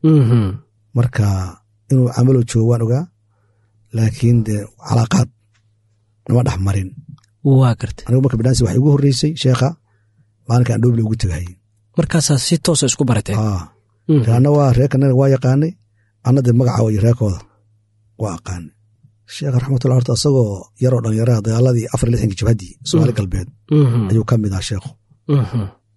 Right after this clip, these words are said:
Speaker 2: Oo raggii dagaaladii Ethiopia iyo soo yargalay buu ka mid ahaa.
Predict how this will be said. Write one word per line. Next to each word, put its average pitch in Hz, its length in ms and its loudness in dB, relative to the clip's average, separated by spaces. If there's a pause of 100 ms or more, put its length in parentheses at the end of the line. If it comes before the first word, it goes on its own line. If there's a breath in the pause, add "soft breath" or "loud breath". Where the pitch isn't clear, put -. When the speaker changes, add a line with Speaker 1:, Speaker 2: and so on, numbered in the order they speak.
(140)
Speaker 2:
Oo 92 120 -8
raggii 107 320 -2
dagaaladii 107 440 -2
Ethiopia 101 440 -2
iyo 110 140 -4
soo 113 140 0
yargalay 110 300 -2
buu 98 80 -10
ka 113 60 -4
mid 110 140 -4
ahaa. 120 160 -2